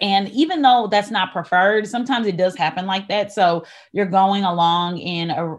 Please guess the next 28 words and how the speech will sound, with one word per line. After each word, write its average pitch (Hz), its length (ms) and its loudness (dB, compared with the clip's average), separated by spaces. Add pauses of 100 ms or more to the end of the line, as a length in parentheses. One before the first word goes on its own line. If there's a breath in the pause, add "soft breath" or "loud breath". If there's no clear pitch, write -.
um, 165 300 -4
relationship 180 760 -6
and, 156 220 -8
you 233 60 -6
know, 180 260 -6 (160)
you're 160 360 -8 (400)
living 190 160 -2
your 175 100 -2
everyday 175 320 -2
life, 165 320 0
and 180 160 -6
then 170 280 -6 (260 loud breath)
your 185 140 -2
partner 175 800 0
is 185 80 -4
not 180 200 2
a 214 40 0
mind 165 340 0
reader. 156 320 -6
So 175 180 -6
they 170 200 -4
don't 175 300 0
know 220 260 2
that 170 240 -4
you 165 120 -4
expect 160 420 -8
for, 151 340 -6
that 208 200 -2